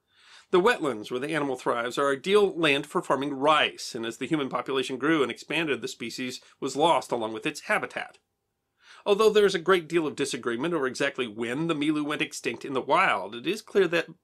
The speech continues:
by the time a more than two hundred square kilometer imperial hunting ground along the Yongdin River near what is today Beijing was created by, sources disagree, either the fifteenth century Ming dynasty or the seventeenth century Qing dynasty,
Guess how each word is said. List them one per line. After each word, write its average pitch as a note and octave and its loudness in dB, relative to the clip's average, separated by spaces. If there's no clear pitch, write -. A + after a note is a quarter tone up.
by F3+ 6
the F#3 -2
time B3 0
a F#3 4
more F3 4
than D#3 0
two A#3 -2
hundred G3 -2
square G3 0
kilometer F3+ 2
imperial C4 -4
hunting G3+ -2
ground G#2+ -2
along D3 -2
the C#3+ 0
Yongdin G#3 2
River D#3 2
near C3+ 0
what C#3 2
is C3+ -2
today C#3+ -2
Beijing C3+ 0
was A#2+ -6
created C#3 -2
by, C3 4
sources D3 2
disagree, C3 -2
either C3 -2
the B2 -4
fifteenth D#3+ 0
century C#3 -6
Ming D#3 2
dynasty A#2+ -2
or A#2 -4
the A#2 -8
seventeenth C3 -4
century C3 -6
Qing G3 0
dynasty, G2 -8